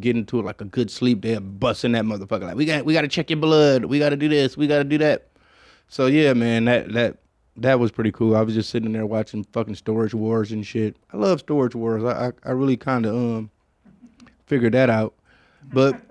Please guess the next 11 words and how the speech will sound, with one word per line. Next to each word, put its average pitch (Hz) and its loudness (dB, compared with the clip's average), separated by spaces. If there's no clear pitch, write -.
<laughs> - -20
another 254 6
one 233 4
of 220 4
my 208 4
favorite 190 4
shows 170 4
is 131 0
Moonshiners 147 4
as 127 4
well. 175 4